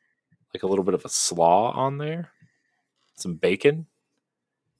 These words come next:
and then the little sliders, man. You got the little sliders wrapped around the giant sandwich in the middle. You know, for a party treat.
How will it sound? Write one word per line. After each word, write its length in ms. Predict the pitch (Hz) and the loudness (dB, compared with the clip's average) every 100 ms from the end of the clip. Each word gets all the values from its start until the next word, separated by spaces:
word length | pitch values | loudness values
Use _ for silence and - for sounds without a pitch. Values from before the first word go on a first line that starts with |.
| _ | _
and 100 | 127 | 0
then 80 | 147 | 4
the 100 | 147 | 6
little 220 | 143 151 | 8 8
sliders, 520 | 143 156 185 170 92 104 | 6 6 8 6 0 2
man. 320 | 101 123 - | 2 2 -2
You 80 | 123 | 0
got 120 | 143 | 2
the 60 | 143 | 4
little 160 | 151 | 4
sliders 580 | 143 147 156 165 147 - _ _ _ | 4 6 6 4 0 -4 _ _ _
wrapped 320 | 101 131 - | 6 6 6
around 240 | 139 139 139 | 4 4 4
the 60 | |
giant 320 | 117 127 131 | 4 4 4
sandwich 320 | - 135 135 139 | 0 0 0 -4
in 60 | |
the 60 | 120 | -2
middle. 340 | 131 139 - _ _ _ _ _ _ _ _ _ _ _ _ _ _ _ _ _ _ _ _ _ _ | 0 0 -4 _ _ _ _ _ _ _ _ _ _ _ _ _ _ _ _ _ _ _ _ _ _
You 80 | - | -12
know, 140 | - _ | -12 _
for 180 | - 98 | 0 0
a 60 | |
party 340 | - 117 135 78 | 4 4 4 -2
treat. 420 | - - - | -8 -10 -14